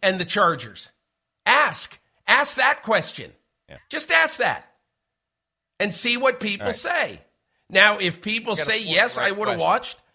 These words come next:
Speaker 1: I've underestimated the stupidity of American football fans. So, you know, that, then I'm wrong.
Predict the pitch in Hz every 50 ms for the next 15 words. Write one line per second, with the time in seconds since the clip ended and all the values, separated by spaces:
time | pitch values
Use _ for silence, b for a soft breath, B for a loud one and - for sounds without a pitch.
0 | _ _ _ _ _ _ - 175 202 208 190 214 226 226 233 233 226 214 208 202
1 | 208 202 - - 202 196 185 175 165 165 170 160 131 160 147 - - 175 165 160
2 | - 190 190 180 180 170 165 160 160 151 160 160 160 160 160 160 151 160 156 143
3 | 120 - 170 156 120 - 135 120 113 107 - 117 107 90 78 - - - _ _
4 | _ _ _ _ _ - - 170 165 180 208 220 220 _ _ _ _ _ 160 151
5 | 165 165 160 180 202 185 165 165 165 165 - 156 160 170 175 180 185 190 185 185
6 | 185 190 190 170 127 104 92